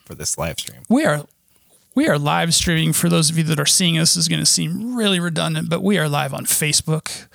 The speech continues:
Speaker 2: so you can follow us there. We're live on the YouTube channels, so you can follow us on YouTube. We're actually live on Periscope, but I don't know how much longer Periscope is available to the world. Um, and finally,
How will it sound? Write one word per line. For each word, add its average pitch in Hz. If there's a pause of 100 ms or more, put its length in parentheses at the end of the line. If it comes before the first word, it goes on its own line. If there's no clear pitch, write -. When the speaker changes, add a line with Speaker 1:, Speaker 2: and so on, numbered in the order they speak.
(140)
Speaker 2:
so -
you 156
can 151
follow 156
us 156
there. 151 (420)
We're 330
live 175
on 156
the 160
YouTube 170
channels, 180
so -
you 160
can -
follow 151
us 156
on -
YouTube. 156 (420)
We're 302
actually 208
live 165
on 143
Periscope, 175
but 214
I 262
don't 247
know 170
how 160
much 160
longer 160
Periscope 156 (140)
is 165
available 165
to -
the 160
world. 170 (480)
Um, 165 (140)
and 185
finally, 220